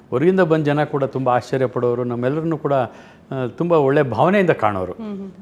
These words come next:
Speaker 1: ಇಷ್ಟು ನಗರದ, ಬೆಂಗಳೂರಿನ ನಗರದಲ್ಲಿ ಇಷ್ಟು ಅನ್ಯೋನ್ಯವಾಗಿ ಇಂಥ ದೊಡ್ಡ ಕುಟುಂಬ ಇರ್ಲಿಕ್ಕೆ ಸಾಧ್ಯನಾ ಅನ್ನುವಂಥದ್ದು.
Speaker 2: ಹೌದು, ನಿಜ.
Speaker 1: ಅದಕ್ಕೆಲ್ಲ ಮೂಲ ನಮ್ಮ ತಾತನವರು ಹಿರಿಯರಿದ್ರು ಮನೆಯಲ್ಲಿ, ಅಜ್ಜಿಯವರಿದ್ರು. ಅವರೆಲ್ಲ ಒಂದು ರೀತಿಯ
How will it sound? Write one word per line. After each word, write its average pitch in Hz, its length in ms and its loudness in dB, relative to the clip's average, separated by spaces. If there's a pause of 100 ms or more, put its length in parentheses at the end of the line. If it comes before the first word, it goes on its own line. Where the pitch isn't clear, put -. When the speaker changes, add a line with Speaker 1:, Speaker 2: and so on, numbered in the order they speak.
Speaker 1:
ಇಷ್ಟು 190 340 0
ನಗರದ, 165 400 6
ಬೆಂಗಳೂರಿನ 156 640 4
ನಗರದಲ್ಲಿ 156 560 4
ಇಷ್ಟು 143 260 0
ಅನ್ಯೋನ್ಯವಾಗಿ 147 720 -2
ಇಂಥ 131 160 -6
ದೊಡ್ಡ 123 260 -2
ಕುಟುಂಬ 131 360 -2
ಇರ್ಲಿಕ್ಕೆ 131 320 -2
ಸಾಧ್ಯನಾ 120 420 2
ಅನ್ನುವಂಥದ್ದು. 85 680 -12
Speaker 2:
ಹೌದು, 185 100 -16
ನಿಜ. - 560 -16
Speaker 1:
ಅದಕ್ಕೆಲ್ಲ 185 300 0
ಮೂಲ 170 500 4
ನಮ್ಮ 135 340 -2
ತಾತನವರು 120 720 0
ಹಿರಿಯರಿದ್ರು 107 800 -2
ಮನೆಯಲ್ಲಿ, 95 540 -10
ಅಜ್ಜಿಯವರಿದ್ರು. 98 840 -4 (600)
ಅವರೆಲ್ಲ 190 300 2 (580)
ಒಂದು 147 160 -4
ರೀತಿಯ 143 340 0